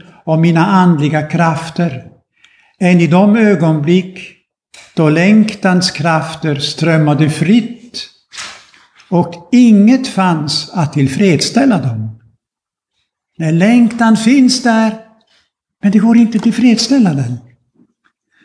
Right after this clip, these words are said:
Jag tror att det inträder i själen ett ögonblick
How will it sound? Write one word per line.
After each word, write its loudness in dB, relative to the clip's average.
Jag 0
tror 2
att -4
det 0
inträder 0
i -2
själen -2
ett -6
ögonblick 0